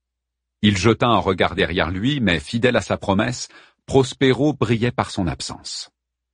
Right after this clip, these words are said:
Arman acheva d'ôter sa thermopo. L'air était frigorifiant.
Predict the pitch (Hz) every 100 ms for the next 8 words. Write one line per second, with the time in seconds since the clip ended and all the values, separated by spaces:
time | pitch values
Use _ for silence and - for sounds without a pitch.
0 | _ _ - 107 95 107 117 101 - 95
1 | 95 90 90 95 82 78 80 71 73 -
2 | 71 - _ _ _ _ _ _ 110 117
3 | 131 127 - 101 107 98 - 104 104 92
4 | 67 - 52